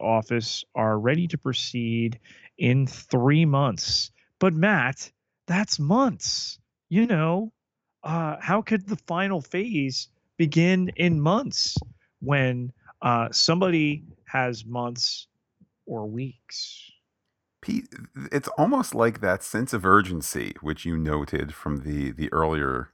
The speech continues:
Speaker 2: Sigourney Weaver scene. Now that is, now that has come to fruition. Uh,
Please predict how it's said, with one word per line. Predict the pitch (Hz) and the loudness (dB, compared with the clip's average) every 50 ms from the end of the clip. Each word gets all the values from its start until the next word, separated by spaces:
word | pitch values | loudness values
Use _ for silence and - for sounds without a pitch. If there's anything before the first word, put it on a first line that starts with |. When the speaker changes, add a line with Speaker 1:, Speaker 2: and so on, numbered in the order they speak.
| _ _ | _ _
Speaker 2:
Sigourney | _ - - - 80 78 76 78 76 | _ -10 -8 -6 -4 -2 -2 -2 0
Weaver | 71 71 71 67 65 65 | 0 -2 -4 -4 -6 -8
scene. | - - - 90 90 90 78 73 69 73 - - - - - - _ | -12 -8 -4 -2 -2 0 -2 -2 -4 -6 -8 -14 -20 -20 -20 -12 _
Now | - 92 95 104 98 107 123 127 131 | -2 0 2 2 2 4 4 4 4
that | 123 117 104 101 98 | 4 4 4 4 4
is, | 95 92 92 90 87 90 - - - - | 2 0 0 -2 -4 -6 -10 -12 -8 -4
now | 87 90 104 | -4 -4 0
that | 110 101 98 95 | 0 0 0 0
has | 92 87 | -2 -4
come | - - - 98 98 | -4 -4 -4 -2 -2
to | - - 85 | -4 -6 -10
fruition. | - - - 90 85 90 110 123 - - 73 - 50 50 50 - _ _ - - - - - - - | -8 -2 0 2 4 4 4 4 2 -2 -6 -6 -6 -8 -12 -16 _ _ -20 -20 -20 -20 -20 -16 -10
Uh, | 82 87 85 85 82 | -6 -2 0 0 0